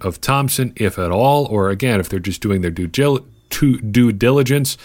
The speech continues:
Apparently, he's a fairly popular prospect. Um,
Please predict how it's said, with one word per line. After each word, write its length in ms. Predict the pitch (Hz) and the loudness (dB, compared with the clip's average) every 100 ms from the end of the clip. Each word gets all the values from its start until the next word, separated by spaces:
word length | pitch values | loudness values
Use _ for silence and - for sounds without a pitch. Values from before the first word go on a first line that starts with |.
| - - - - - | -20 -20 -20 -20 -14
Apparently, 540 | 107 151 165 143 139 | -2 0 2 2 2
he's 280 | 117 123 107 | 4 2 2
a 160 | 107 85 | -2 -4
fairly 640 | - - - 139 165 143 | -14 -20 -4 2 4 2
popular 560 | 107 123 123 113 101 90 | 2 0 0 0 -2 -2
prospect. 720 | - 143 151 - - 85 - _ _ _ - | -4 -2 -2 -4 -8 -12 -18 _ _ _ -6
Um, 500 | 113 98 90 87 | 0 0 -2 -6